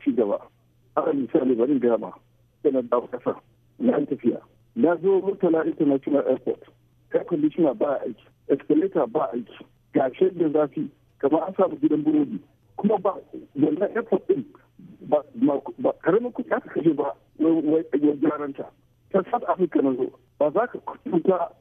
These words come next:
airport ɗin South Africa, Oliver Tambo International Airport da na Najeriya ba. Kuma lokacin da aka yi, aka yi,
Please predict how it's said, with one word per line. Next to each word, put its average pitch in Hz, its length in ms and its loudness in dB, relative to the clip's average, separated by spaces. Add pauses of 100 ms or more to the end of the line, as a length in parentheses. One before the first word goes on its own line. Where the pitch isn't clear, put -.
(280)
airport - 320 -2
ɗin 175 140 0
South 196 200 0
Africa, 170 400 0 (180)
Oliver 180 300 2
Tambo 170 500 -2 (220)
International 160 540 0
Airport 147 240 0
da 135 80 2
na 143 120 0
Najeriya 127 440 -2
ba. 95 80 -8 (500)
Kuma 233 220 2
lokacin 247 520 -4
da 175 100 2
aka 196 180 0
yi, - 120 -6
aka - 260 -12
yi, 175 100 -14